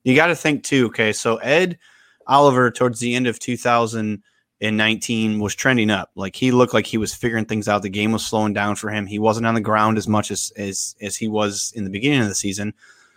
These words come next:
So Ed, Ed, I think, is trending up in two thousand and twenty-one.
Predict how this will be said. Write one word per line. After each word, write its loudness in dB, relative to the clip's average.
So 4
Ed, 2
Ed, 4
I 6
think, -2
is -2
trending 0
up -4
in -4
two -6
thousand -4
and -8
twenty-one. -10